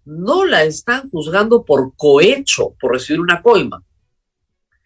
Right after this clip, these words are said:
Y que eso es lo que van a argumentar durante todo el juicio oral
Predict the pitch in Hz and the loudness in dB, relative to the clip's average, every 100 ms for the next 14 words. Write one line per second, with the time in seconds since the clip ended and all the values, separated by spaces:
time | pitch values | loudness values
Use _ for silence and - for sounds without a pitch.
0 | _ _ _ - _ _ 262 320 320 - | _ _ _ -20 _ _ -8 -8 -10 -8
1 | 269 277 - 233 - 302 226 123 123 156 | -6 -4 -2 -2 -2 -4 -2 -2 -2 -2
2 | 185 180 123 123 156 202 214 143 123 113 | -6 -4 -4 -2 -2 0 0 0 -2 -6
3 | - 175 196 208 127 - 143 247 349 330 | -2 0 2 0 -2 -10 -4 0 0 -2
4 | - | -4